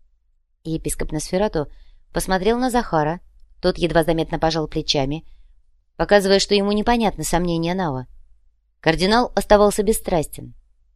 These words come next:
Сотрудники службы оказались на месте происшествия практически одновременно с полицией. Заменили тела наших ребят на человские куклы, после чего доставили их в московскую обитель.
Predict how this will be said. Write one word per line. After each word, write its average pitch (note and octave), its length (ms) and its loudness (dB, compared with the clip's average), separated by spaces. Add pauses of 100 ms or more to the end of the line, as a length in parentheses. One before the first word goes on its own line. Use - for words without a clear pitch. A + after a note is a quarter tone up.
(920)
Сотрудники E3+ 440 0
службы F3 360 2
оказались D#3 460 2
на E3 80 -2
месте E3+ 260 0
происшествия E3 540 2
практически - 640 0
одновременно F3+ 560 0
с - 80 -4
полицией. F3+ 580 -2 (880)
Заменили F3+ 500 0
тела E3 240 4
наших D#3+ 320 0
ребят E3 240 2
на F3 80 -2
человские F#3+ 480 0
куклы, - 420 -10 (640)
после F3 240 -6
чего F#3 200 2
доставили F3 440 4
их E3 140 -4
в F3 40 -6
московскую F3 480 0
обитель. - 440 -4